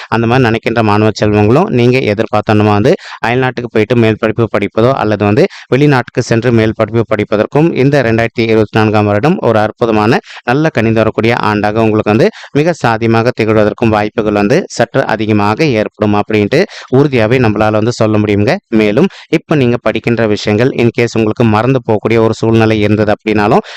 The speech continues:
நீங்க படிக்கும்போது வந்து ஒண்ணுக்கு ரெண்டு வாட்டி கிளியரா வந்து உங்களுடைய மனதுல வந்து ஞாபகம் வச்சுக்கிற மாதிரி எழுதி பார்த்து படிச்சீங்க அப்படின்னாலே ஹண்ட்ரட் பர்சன்ட் நீங்க எதிர்பார்த்தனமா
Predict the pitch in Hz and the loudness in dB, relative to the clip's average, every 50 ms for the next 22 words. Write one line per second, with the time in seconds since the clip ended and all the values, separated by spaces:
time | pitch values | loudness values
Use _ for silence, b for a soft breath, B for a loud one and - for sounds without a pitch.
0 | B B 127 120 117 113 120 156 - - _ - 131 - - 131 139 156 - 151 | B B 2 2 2 2 2 0 -4 -6 _ -16 -16 -6 -4 -2 -2 -2 0 0
1 | 131 117 110 107 101 104 101 101 110 156 202 B B B B B 139 156 160 147 | 0 2 2 2 0 0 0 2 2 0 0 B B B B B 0 2 2 0
2 | - - 135 117 107 107 110 110 - 131 - - 113 107 107 110 110 110 107 104 | -2 -4 -4 -2 -2 -2 -2 -2 -2 -4 -4 -2 -2 0 0 0 0 0 0 0
3 | 101 101 104 147 185 - _ - 120 117 110 107 101 107 123 139 - 113 110 107 | 0 0 0 0 -2 -2 _ -2 0 2 2 2 2 2 0 0 0 2 2 2
4 | 110 107 113 110 107 107 104 117 117 110 107 107 107 107 113 107 107 101 - - | 2 0 0 0 0 0 2 2 2 2 2 2 0 0 0 0 0 -2 -2 -6
5 | - - 110 104 104 107 123 139 123 110 120 135 151 147 147 - - 104 - 127 | -4 -2 -2 0 0 0 0 2 2 2 2 0 0 -2 -2 -2 -2 -4 -4 -4
6 | 110 110 98 - - 113 110 107 - - 110 104 101 104 110 165 - B B B | -4 -4 -4 -2 -2 0 0 0 -2 -2 -2 0 0 0 0 -2 -2 B B B
7 | B B - 123 139 143 - - - 117 - 135 131 120 117 117 117 113 107 113 | B B -6 -6 -6 -10 -12 -4 -4 -4 0 0 0 2 2 2 2 2 2 2
8 | 104 101 98 110 - - 107 104 - 107 104 101 101 104 123 | 0 0 0 -4 -4 -2 -4 -2 0 0 0 2 2 2 0